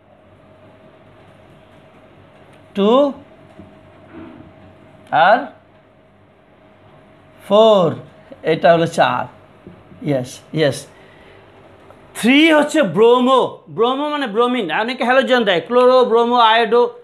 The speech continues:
তার মানে এখানে তিন নাম্বারে কিন্তু ব্রোমিন থাকবে, ব্রোমো। ব্যাস,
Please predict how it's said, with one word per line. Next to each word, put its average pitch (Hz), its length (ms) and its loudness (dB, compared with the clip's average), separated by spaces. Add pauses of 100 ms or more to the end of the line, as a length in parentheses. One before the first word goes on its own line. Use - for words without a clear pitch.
(460)
তার 208 180 -2
মানে 269 140 -4
এখানে 247 240 -2
তিন 240 380 -4
নাম্বারে 226 420 0
কিন্তু 220 360 -8
ব্রোমিন 190 600 -4
থাকবে, 123 440 -8 (240)
ব্রোমো। 196 500 0 (920)
ব্যাস, - 480 -6